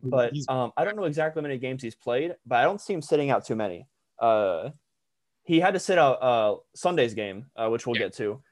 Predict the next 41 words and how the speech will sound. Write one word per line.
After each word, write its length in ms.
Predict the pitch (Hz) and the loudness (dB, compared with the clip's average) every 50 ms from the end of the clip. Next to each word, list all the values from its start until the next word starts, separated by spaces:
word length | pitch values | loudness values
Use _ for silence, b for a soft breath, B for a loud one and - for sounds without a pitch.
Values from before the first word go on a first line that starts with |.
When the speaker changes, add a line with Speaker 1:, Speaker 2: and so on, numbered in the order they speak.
| _ _ _ | _ _ _
Speaker 1:
but 120 | - 123 110 | 0 2 2
I 120 | 113 131 | 4 4
don't 180 | 143 156 160 151 | 4 2 0 0
remember 320 | 147 151 151 147 143 143 | -2 -4 -4 -2 -2 -2
another 260 | 131 127 131 127 123 123 | -2 0 -2 -2 -2 -2
one 220 | 117 117 113 113 | -2 -4 -4 -4
where 140 | 113 113 107 | -4 -4 -2
it 60 | 104 | -2
was, 160 | 107 117 - | -4 -4 -2
like, 120 | - 110 196 | -2 0 2
Speaker 2:
He 60 | 196 | 2
hasn't 300 | 214 220 214 247 196 - | 2 0 0 -2 -4 0
Speaker 1:
load 180 | 127 123 113 | 0 0 2
Speaker 2:
willingly 160 | - 170 160 160 | 2 0 0 -2
Speaker 1:
management. 200 | 147 - - - | -2 -4 -6 -10
Speaker 2:
sat 240 | 143 139 143 135 131 | -12 -10 -6 -6 -6
out. 80 | 127 95 131 | -4 -4 -4
Every 160 | 143 151 160 | -4 -6 -6
time 220 | - - 165 156 | -2 -2 -2 -2
he 80 | 151 156 | -2 -4
sat 240 | - - 151 135 139 | -4 -2 -2 0 2
out, 180 | 147 151 147 | 0 0 0
it's 140 | 139 127 - | -2 -6 -4
been 300 | - 135 123 123 113 - | -4 -4 -4 -4 -6 -10
health 240 | - - 139 135 143 | -6 -6 -6 -4 -4
and 100 | 139 - | -6 -4
safety 240 | - 131 127 - 120 | -4 -4 -4 -6 -8
protocols 580 | - - 135 123 - - 139 127 123 127 123 | -6 -6 -6 -6 -4 -4 -4 -2 -2 -4 -4
or 120 | 120 113 - | -6 -6 -2
actual 380 | - 113 113 - - - 110 107 | -2 -2 -2 -2 -6 -10 -10 -10
injuries. 500 | - - 117 113 120 110 110 110 104 - | -8 -10 -12 -10 -10 -10 -10 -10 -10 -8
And 140 | - - 123 | -8 -6 -4
he's 160 | 127 170 156 | -4 -4 -4
played 240 | - - 185 180 151 | 0 2 2 2 4
back-to-backs 840 | 143 147 151 143 - 147 127 127 127 127 131 127 127 117 - - - b b b b b b b b | 2 0 -2 -2 -4 -8 -10 -10 -10 -6 -4 -2 -2 -4 -6 -12 -20 b b b b b b b b
for 100 | - 139 | -6 -6
the 60 | 120 113 | -6 -2
first 260 | - 151 139 131 - | -2 -2 -2 -2 -2
time 320 | 143 131 135 131 131 135 | -2 0 0 0 -2 -2
since, 480 | 127 - 131 117 107 - - - - - _ b b b b b b b b _ _ _ | -4 -6 -8 -8 -8 -10 -12 -12 -12 -14 _ b b b b b b b b _ _ _
uh, 120 | - - | -20 -20